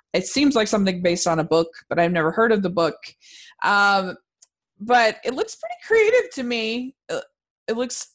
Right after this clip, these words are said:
different, but I kinda worry that it's gonna be like Miss Peregrine's, which was so boring to me. Um,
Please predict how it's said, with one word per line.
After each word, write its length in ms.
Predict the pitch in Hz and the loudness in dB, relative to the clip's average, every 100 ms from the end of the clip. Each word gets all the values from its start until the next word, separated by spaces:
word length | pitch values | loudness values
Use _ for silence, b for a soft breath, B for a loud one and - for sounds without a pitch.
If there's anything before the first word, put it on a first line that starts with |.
| - | -4
different, 480 | 240 240 240 240 214 | -2 0 -2 -2 -2
but 100 | 240 | -2
I 80 | 226 | -2
kinda 300 | 220 240 247 | 0 -2 0
worry 420 | 220 226 226 240 | 2 2 4 2
that 160 | 208 202 | 0 -2
it's 120 | 208 | -2
gonna 160 | 208 202 | -4 -2
be 100 | 196 | 0
like 180 | 185 190 | 0 -4
Miss 160 | 196 | -8
Peregrine's, 1000 | - 190 196 190 190 202 202 208 - - _ | -6 -2 -2 -2 -2 -2 -2 -4 -8 -16 _
which 220 | 170 - | -12 -8
was 240 | 165 165 - | -6 -6 -8
so 580 | - 165 170 175 170 165 | -6 0 2 4 4 2
boring 500 | 165 160 160 165 165 | 4 4 2 0 -4
to 60 | |
me. 360 | 160 156 165 - b b b b - | -4 -4 -6 -8 b b b b -4
Um, 680 | 185 190 190 196 196 208 | 0 2 2 0 -2 -6